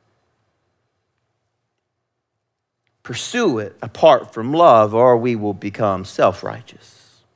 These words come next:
We cannot pursue truth apart from love, or we will become prideful, and we will become ignorant, and we will become bigots,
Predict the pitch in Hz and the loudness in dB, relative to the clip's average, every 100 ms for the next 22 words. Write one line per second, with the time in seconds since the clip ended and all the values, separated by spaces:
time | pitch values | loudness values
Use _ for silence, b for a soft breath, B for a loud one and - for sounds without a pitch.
0 | _ _ _ _ _ _ _ _ _ _ | _ _ _ _ _ _ _ _ _ _
1 | _ _ _ _ - 147 202 214 214 196 | _ _ _ _ -8 0 4 6 6 6
2 | 202 180 131 - 143 196 160 - - 208 | 6 6 2 -6 -10 -6 -6 -8 -4 2
3 | 240 202 110 - - _ _ _ _ _ | 4 4 0 -10 -20 _ _ _ _ _
4 | _ _ _ _ _ _ - - - 220 | _ _ _ _ _ _ -10 -6 2 8
5 | 240 208 165 - - 165 160 185 226 202 | 8 8 4 -4 -4 -2 4 6 8 8
6 | 170 160 170 143 B - 208 220 202 175 | 6 6 4 4 B 0 2 6 4 4
7 | 175 190 180 170 - - - 202 233 233 | 2 4 4 2 -8 -18 0 6 8 8
8 | 185 139 - 120 95 87 113 _ _ b | 4 -2 -12 -14 -14 -16 -20 _ _ b
9 | b b 120 156 180 180 175 - 185 180 | b b 2 6 8 8 4 6 6 6
10 | 160 - _ 262 254 214 190 123 104 - | 2 -6 _ 4 4 4 0 -4 -12 -20
11 | - _ _ _ _ _ 135 175 208 202 | -20 _ _ _ _ _ 4 8 10 8
12 | 190 202 202 196 b b - 262 269 196 | 6 4 4 2 b b -2 6 6 6
13 | 147 - - - - | -2 -4 -12 -12 -16